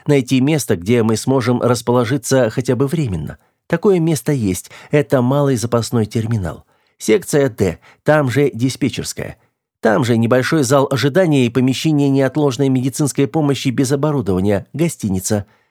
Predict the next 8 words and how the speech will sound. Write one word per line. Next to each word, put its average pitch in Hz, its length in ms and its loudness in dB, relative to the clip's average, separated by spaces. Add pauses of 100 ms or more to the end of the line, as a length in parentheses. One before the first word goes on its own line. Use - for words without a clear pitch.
(100)
На 110 140 2
первое 104 320 2
время 120 380 0 (200)
мы 135 120 4
можем 143 320 0
разместиться 135 680 -2
в 120 60 -6
гостинице. 147 720 -6